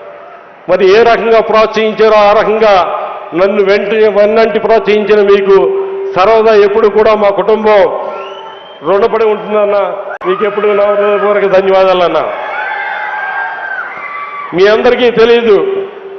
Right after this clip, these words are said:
రెండు వేల పంతొమ్మిది ఎన్నికల ముందు మరి ఎన్నికల్లో పోటీ చేయకూడదని ఆలోచన చేస్తుంటే జగన్ అన్న ఒకటే అన్నారు,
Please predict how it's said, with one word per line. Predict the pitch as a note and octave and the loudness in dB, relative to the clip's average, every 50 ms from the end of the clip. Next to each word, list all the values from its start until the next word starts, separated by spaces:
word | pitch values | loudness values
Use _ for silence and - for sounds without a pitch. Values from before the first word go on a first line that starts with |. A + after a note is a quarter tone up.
| - - - - - - - - - - - - - - - - - - - - - - - - - - - - - - - | -16 -16 -18 -18 -20 -20 -20 -20 -20 -20 -20 -20 -20 -20 -20 -20 -20 -20 -20 -20 -20 -20 -20 -20 -20 -20 -20 -20 -12 -6 -4
రెండు | E3 F#3 A3+ A3+ | -2 0 2 4
వేల | A3+ A#3 A#3+ A3+ | 4 6 6 4
పంతొమ్మిది | - - A3 A3+ A3+ A3+ A#3 A3+ A3+ A3 A3 | 4 2 0 0 2 2 2 2 4 2 4
ఎన్నికల | A3+ A3+ A3 A#3 A3+ A3 | 2 2 2 2 2 4
ముందు | A3 A3 A3 A3+ A3+ A3+ G#3+ G3+ F3+ D3+ C3+ C3 - - - - - - - - - - - - - - - - - - - - - - - - - - - - - - - | 4 2 0 2 4 4 4 4 4 2 0 -4 -8 -8 -10 -14 -16 -16 -18 -20 -20 -20 -20 -20 -20 -20 -20 -20 -20 -20 -20 -20 -20 -20 -20 -20 -20 -20 -20 -20 -20 -12 -4
మరి | F3 G3 G#3+ G#3+ F#3+ | 0 0 2 4 4
ఎన్నికల్లో | G3+ A3+ A3+ G3+ A3 A3+ A3 A3+ A3 | 4 2 2 2 2 2 4 4 2
పోటీ | A3 A3 G3+ G#3+ G#3+ G3+ A3 | 2 2 0 0 0 0 -2
చేయకూడదని | G#3 G#3+ G#3 G#3 G#3+ F#3+ G#3 G#3+ G#3+ G#3+ G#3+ G#3+ G#3 G#3 G#3+ A3 G#3 G#3 - - G#3+ A3 - - - - - - - - - - - - - - - - - - - - - - D3 | 0 2 2 2 2 2 0 0 0 0 0 2 4 4 2 2 0 -4 -12 -14 -14 -16 -16 -18 -20 -20 -20 -20 -20 -20 -20 -20 -20 -20 -20 -20 -20 -20 -20 -20 -20 -20 -8 -4 0
ఆలోచన | E3+ G3+ A3 A3 G#3 F#3 G#3 A3+ | 2 2 4 2 2 0 -2 -4
చేస్తుంటే | G#3 F#3+ G#3+ G3+ G3 G3 G3+ G3+ G3 G#3+ G3+ | 0 0 0 0 2 0 -2 0 2 2 2
జగన్ | - G3 F#3+ G3 G#3 G#3 | 2 2 0 2 2 0
అన్న | G3+ G3 G3+ | 0 0 0
ఒకటే | F#3+ F#3 F#3+ G3 F#3+ | 0 0 0 0 2
అన్నారు, | F#3 F#3 F3 F3 E3 D3 B2+ - | 2 2 2 0 0 0 -2 -4